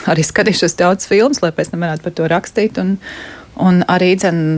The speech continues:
domāt un gatavoties Baltijas jūras dokumentālo filmu fórumam, kas notiks septembrī.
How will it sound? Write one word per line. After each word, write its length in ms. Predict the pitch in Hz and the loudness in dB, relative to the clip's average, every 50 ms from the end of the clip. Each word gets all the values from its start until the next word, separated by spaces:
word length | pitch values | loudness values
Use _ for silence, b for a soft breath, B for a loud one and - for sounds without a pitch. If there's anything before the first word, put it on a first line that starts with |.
| 151 - - | -2 -4 -6
domāt 680 | 160 151 160 170 175 185 185 165 156 147 - - - 175 | -6 -2 0 0 2 2 2 0 0 -2 -4 -6 -4 -2
un 100 | 170 160 | 0 0
gatavoties 680 | 170 185 - 202 160 151 156 156 - 151 - - - - | 0 -2 -2 -2 0 0 0 0 -2 -2 -2 -4 -6 -4
Baltijas 360 | 156 165 160 175 190 180 - - | 0 0 0 0 0 -2 -2 0
jūras 160 | 175 170 - | 0 0 0
dokumentālo 500 | 180 180 - 208 185 165 156 160 160 160 | -2 0 0 0 0 2 2 0 0 0
filmu 280 | - - 214 262 277 254 | 0 2 2 2 2 2
fórumam, 400 | - 208 196 214 214 196 170 170 - | 2 2 2 2 0 -2 -4 -6 -8
kas 140 | - - | -8 -8
notiks 300 | 175 170 - - - - - | -8 -6 -6 -8 -8 -4 -4
septembrī. 560 | - 233 - - 175 165 160 151 160 165 185 | -4 -4 -4 -2 -2 0 0 2 2 0 0